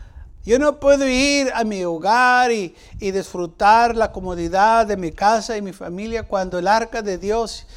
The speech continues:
y Israel está abajo de las estrellas allá en batalla en el campo. Yo no puedo hacer eso. Yo no puedo pecar así". <laughs> Y no quería hacer esas cosas. Fíjese el amor que él tenía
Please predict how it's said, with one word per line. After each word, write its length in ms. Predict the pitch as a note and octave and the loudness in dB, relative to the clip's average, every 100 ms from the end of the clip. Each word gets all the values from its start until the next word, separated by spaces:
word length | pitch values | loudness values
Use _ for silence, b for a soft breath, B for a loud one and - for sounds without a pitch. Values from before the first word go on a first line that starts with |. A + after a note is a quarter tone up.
| B B | B B
y 100 | G3+ G#3 | -2 0
Israel 460 | F#3+ F3 F#3 G#3+ | 2 2 2 2
está 220 | G3+ - F#3+ | 0 -2 0
abajo 320 | G3+ G3 G#3 | 0 0 -4
de 100 | F#3+ | -6
las 200 | E3 C#3 | -6 -8
estrellas 580 | - - D3+ F#3 G3 D#3+ | -10 -8 -8 -8 -10 -10
allá 280 | D3 E3+ - - | -10 -10 -12 -12
en 180 | F3 D3+ | -8 -6
batalla 400 | C#3 - D3 D#3 | -6 -6 -4 -2
en 100 | E3+ | -2
el 140 | B2+ | -8
campo. 340 | - A#2+ B2+ F3 | -10 -12 -10 -12
Yo 240 | - - | -10 -8
no 120 | F4+ | -6
puedo 240 | - - - | -8 -12 -12
hacer 240 | - C#4 | -12 -14
eso. 240 | - - - _ _ _ B B | -16 -18 -18 _ _ _ B B
Yo 80 | C#4+ | -2
no 100 | F4+ | -2
puedo 320 | - G3+ D#3+ | -2 -2 -2
pecar 380 | - B2 - B2 | -6 -10 -8 -8
así". 360 | - - - - - B | -8 -6 -6 -8 -14 B
<laughs> 200 | B - | B -6
Y 40 | G3+ | -6
no 100 | - | -4
quería 360 | - G#3 B3 | -2 -2 -2
hacer 180 | B3 F#3+ | -4 -4
esas 240 | E3 D#3+ - | -4 -6 -6
cosas. 200 | B2+ - | -8 -6
Fíjese 360 | G#3+ E4 C#4+ | -4 -4 -4
el 80 | F#3+ | -2
amor 260 | F3 B3 - | -2 -4 -4
que 80 | |
él 120 | B3 - | -6 -6
tenía 500 | A3+ A#3 F4 - | -4 -2 -2 -4